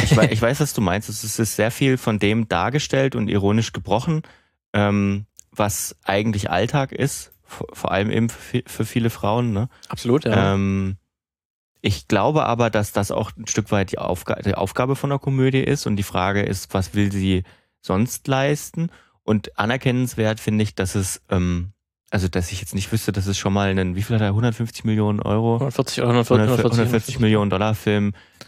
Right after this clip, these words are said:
Speaker 1: äh, mit der Größe und der
Speaker 2: Mhm.
Speaker 1: Strahlkraft das schon mal so offensichtlich gesagt hat.
Speaker 2: Das stimmt
Speaker 1: Wenn
Speaker 2: wohl,
Speaker 1: das
Speaker 2: ja.
Speaker 1: jetzt sozusagen, wenn das jetzt sozusagen Genre werden würde und jetzt machen nur noch,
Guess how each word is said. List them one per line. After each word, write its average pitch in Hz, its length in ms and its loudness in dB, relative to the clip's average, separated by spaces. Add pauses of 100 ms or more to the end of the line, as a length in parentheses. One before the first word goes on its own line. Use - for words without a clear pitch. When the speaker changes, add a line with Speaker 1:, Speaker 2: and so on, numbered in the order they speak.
(180)
Speaker 1:
äh, 95 240 4
mit 98 240 0
der 117 180 2
Größe 117 380 4
und 104 160 0
der 107 140 4
Speaker 2:
Mhm. 120 40 -2
Speaker 1:
Strahlkraft 107 720 -2
das 98 80 -2
schon 104 160 2
mal 95 180 2
so 113 460 4 (540)
offensichtlich 104 640 2
gesagt 87 460 -2
hat. 85 80 0
Speaker 2:
Das 117 120 -2
stimmt 120 220 -4
Speaker 1:
Wenn 113 120 4
Speaker 2:
wohl, - 20 6
Speaker 1:
das 127 160 2
Speaker 2:
ja. 139 80 4
Speaker 1:
jetzt 113 80 -2
sozusagen, 107 640 2 (440)
wenn 110 160 4
das 113 120 4
jetzt 107 160 2
sozusagen 98 840 0
Genre 127 380 4
werden 104 360 2
würde 104 320 4
und 101 160 2
jetzt 101 220 2
machen 110 480 2 (420)
nur 127 260 6
noch, 127 200 2